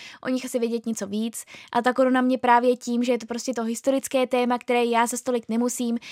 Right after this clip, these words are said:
tak mě to nelákalo. Nicméně pak samozřejmě, eh, přišla další vlna covidu, už nevím kolikátá, a, ehm, zase jsme byli zavření doma, nebo teda alespoň do školy se prostě nechodilo, mm,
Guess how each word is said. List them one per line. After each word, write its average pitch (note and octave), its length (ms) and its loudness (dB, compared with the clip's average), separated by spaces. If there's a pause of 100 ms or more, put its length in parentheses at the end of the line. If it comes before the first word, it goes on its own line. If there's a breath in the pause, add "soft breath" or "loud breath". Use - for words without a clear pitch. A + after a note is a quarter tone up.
(280 loud breath)
tak D#4 180 2
mě C#4 140 2
to C4 100 2
nelákalo. G#3+ 580 0 (380 loud breath)
Nicméně D#4 640 2
pak C4 180 2
samozřejmě, A#3 720 0
eh, G#3 180 -4
přišla A3+ 340 -6
další B3+ 440 2
vlna B3 240 2
covidu, A#3 600 2 (400 loud breath)
už A#3 100 -10
nevím A3+ 180 -2
kolikátá, A3 600 0
a, G#3+ 300 2 (340 loud breath)
ehm, G#3+ 720 -4 (360)
zase A#3+ 280 -6
jsme B3 140 -2
byli A#3+ 200 2
zavření A#3 420 0
doma, C#4+ 320 4 (160)
nebo G#3+ 200 -8
teda G#3+ 180 -4
alespoň A3 380 -4
do G#3+ 80 -2
školy A3+ 320 -4
se A3 120 -8
prostě G#3+ 300 -12
nechodilo, A#3 520 0 (420 loud breath)
mm, A3+ 300 0